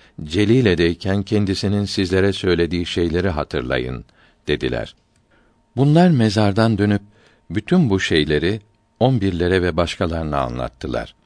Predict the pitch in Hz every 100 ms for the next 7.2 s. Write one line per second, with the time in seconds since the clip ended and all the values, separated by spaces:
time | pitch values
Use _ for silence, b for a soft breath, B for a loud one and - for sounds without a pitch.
0 | _ _ b b b b b b - 120
1 | 120 127 104 95 - 101 92 101 107 107
2 | 98 98 92 90 90 113 - b b b
3 | 87 113 110 87 85 82 82 76 69 71
4 | 82 113 117 _ _ 85 92 98 95 82
5 | 69 113 b b b b 85 95 98 98
6 | 98 107 127 110 95 90 101 90 80 78
7 | 85 107